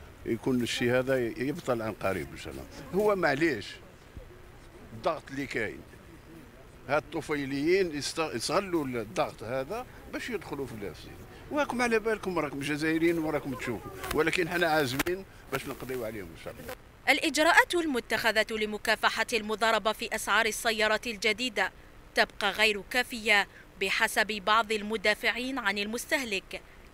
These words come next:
Speaker 2: بسبب ثلاثية أخرى تتكون من الحاجة والندرة وانتحال الفرص والتحايل على مواد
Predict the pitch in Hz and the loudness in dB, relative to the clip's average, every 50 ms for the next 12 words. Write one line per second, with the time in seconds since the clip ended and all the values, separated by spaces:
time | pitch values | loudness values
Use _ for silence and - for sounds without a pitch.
0 | 180 208 208 - - 226 202 214 208 - - - 226 208 202 190 - 247 233 226 | -8 -6 -2 2 2 2 4 2 0 -2 -4 -8 -4 -2 -2 -2 -2 -4 -2 -2
1 | 214 202 - 214 208 196 - 277 311 - 262 240 233 226 208 - - - - - | -2 0 0 -2 -4 -2 -2 -4 -2 0 2 2 4 4 2 0 -6 -20 -20 -20
2 | - - - 285 - 339 359 - 480 508 466 403 339 294 302 311 294 254 226 208 | -10 -2 -2 4 4 4 4 6 4 4 4 4 2 2 0 0 0 0 2 2
3 | 190 180 - - - 233 220 208 226 226 202 196 196 185 202 220 247 214 226 214 | 0 0 0 2 4 4 4 4 4 0 2 0 -2 -2 -2 -2 -2 0 2 4
4 | 208 196 - - - - - - - 202 226 220 208 - - 202 - - 233 226 | 4 2 2 -2 -14 -20 -14 -4 0 2 2 2 2 0 -4 -4 0 2 2 2
5 | 220 202 196 - - 254 262 247 233 - - - 226 180 - - - - - - | 2 2 -2 -2 -2 0 0 0 0 -2 -2 -4 -6 -6 -6 -12 -20 -20 -12 -4
6 | 208 208 220 214 - - 196 - - 254 233 233 226 226 226 196 175 190 208 226 | 0 2 2 2 4 2 2 4 6 6 6 6 4 0 0 0 2 2 4 4
7 | 226 208 208 196 190 180 233 202 226 208 | 2 2 0 -2 0 0 0 0 -2 -6